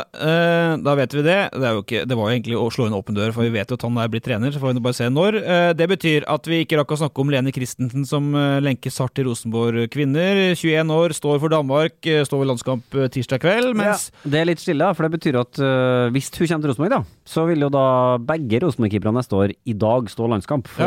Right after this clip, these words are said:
Speaker 1: Ja.
Speaker 2: også Rygge Le-, Rygge Lite står for, eh, Norge i denne dagen vi spiller inn, altså, hvilken dag er det? Tirsdag?
Speaker 1: I dag er det tirsdag, Petter.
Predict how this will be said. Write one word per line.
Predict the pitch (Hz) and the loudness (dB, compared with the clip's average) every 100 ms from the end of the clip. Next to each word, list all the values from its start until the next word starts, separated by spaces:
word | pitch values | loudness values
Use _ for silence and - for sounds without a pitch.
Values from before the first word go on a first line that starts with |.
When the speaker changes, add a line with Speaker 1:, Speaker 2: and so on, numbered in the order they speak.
| 127 | -2
Speaker 1:
Ja. | |
Speaker 2:
også | 110 - 117 117 | -4 -2 2 2
Rygge | 113 110 | 2 2
Le-, | 113 117 113 | 2 2 2
Rygge | 117 120 | 2 0
Lite | - 113 | 0 0
står | 135 131 127 117 | 0 0 0 0
for, | 127 120 | 0 0
eh, | 117 | 0
Norge | 120 127 120 101 104 107 107 107 107 - _ _ | 0 0 0 2 4 4 4 2 0 -6 _ _
i | 123 | -10
denne | 117 120 113 | -4 0 2
dagen | 110 98 107 | 2 2 0
vi | |
spiller | 107 117 107 | 0 0 0
inn, | 127 | 0
altså, | 120 117 107 104 | 0 2 2 0
hvilken | 120 139 | -2 -2
dag | 120 | 0
er | 165 | 0
det? | 220 - | -4 -4
Tirsdag? | 160 120 165 - | -4 0 -2 -4
Speaker 1:
I | 139 | -6
dag | 135 | -2
er | 147 | -2
det | 143 | -4
tirsdag, | 127 175 131 | -2 -2 0
Petter. | 156 175 151 | -2 -2 -2